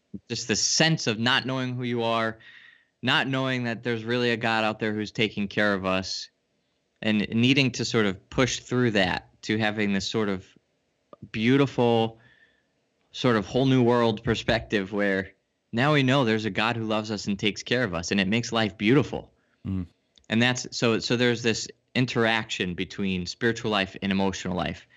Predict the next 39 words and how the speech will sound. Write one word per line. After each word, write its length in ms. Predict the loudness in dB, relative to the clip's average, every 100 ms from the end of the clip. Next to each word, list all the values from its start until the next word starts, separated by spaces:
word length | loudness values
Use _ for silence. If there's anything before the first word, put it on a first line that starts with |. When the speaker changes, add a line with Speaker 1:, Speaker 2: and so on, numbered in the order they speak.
| _ -20 _ _ _ -4
Speaker 1:
And 140 | 0
so 120 | 2
that 260 | 2 2 2
was, 400 | 0 0 -4 -16 _ _ _ _ _ _ _ _ _ _ _ -20 _ -2
that 120 | 2
was 160 | 2 2
the 80 | 0
beginning 480 | 0 2 2 2
of 180 | 0 -2
my 260 | 0 2 0
foundation 640 | -2 -2 0 -2 -2 -4
in 100 | -2
understanding 680 | -2 -2 0 0 0 -2 -6 _ _
how 340 | -8 -2 0 0
to 200 | -2 -6
intersect, 600 | -4 -4 -4 -2 -2 -4
how 180 | -4 -2
to 140 | -2
combine 540 | -6 -6 -2 0 0 -2
the 60 |
spiritual 420 | -6 -6 -6 -4
life 300 | -4 -4 -6 _ _ _ _ _ _ -2
with 420 | 2 2 -2 _ _ _ _ -8
psychology. 800 | -2 -2 0 0 0 0 -6 -4
And 100 | 0
when 80 |
I 80 | 0
started 360 | 0 -2 -2 -4
practicing, 640 | -2 -2 -2 -8 -8 -8 0
so 120 | 2
I 140 | 2
practiced 440 | 2 0 -2 -4 -8
my 100 | -6
spiritual 400 | -2 -4 -2 -6
life 180 | -6
that 200 | -6 -6
way. 160 | -6 -4
That 120 | 0
was 260 | 0 -2